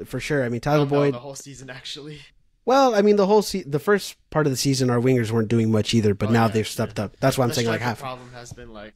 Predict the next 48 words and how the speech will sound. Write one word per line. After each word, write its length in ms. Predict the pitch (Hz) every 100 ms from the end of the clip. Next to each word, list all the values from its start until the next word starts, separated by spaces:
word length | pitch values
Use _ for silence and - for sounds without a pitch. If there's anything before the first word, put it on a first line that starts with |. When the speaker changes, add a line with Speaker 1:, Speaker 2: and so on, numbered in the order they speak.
| -
Speaker 1:
Yeah, 120 | 160
Speaker 2:
it's, 80 | 113
Speaker 1:
the 40 |
Speaker 2:
it's 80 | 123
Speaker 1:
striker 320 | 180 185 190
Speaker 2:
not 80 | 165
production. 200 | - -
Speaker 1:
problem 300 | 165 160 151
definitely 420 | - 147 - 170
has 160 | 160 139
been 260 | 147 143 - - - _ _
an 100 | 147
issue. 360 | 139 - 139 143 - - -
Um, 440 | 123 120 113 110 -
wingers 460 | 127 151 156 151 143
has, 180 | 135 117
has 160 | 131 123
been, 160 | 131
like, 160 | 123 120
I 80 | 117
guess, 140 | 117
half 220 | 127 117 110
a 20 |
season 400 | - 101 107 101 -
or 60 | 110
so. 300 | - 104 - - - _
Um, 300 | 113 107 101 147
but 100 | 165
anyways, 260 | 151 123
yeah, 180 | 135 120
I 60 | 160
agree 240 | 151 156
as 100 | 151
well. 220 | 139 147
Uh, 240 | - 135 127
it 120 | 131
is 160 | 147 147
a 40 |
shame 220 | - 143
that 140 | 135 123
Douglas 280 | 127 127
Costa 320 | - 127 - 120
did 300 | 120 117 120
get 180 | 120
injured, 420 | - 117 110 117 110
which 220 | 117 127
I 120 | 131
think, 260 | 165 156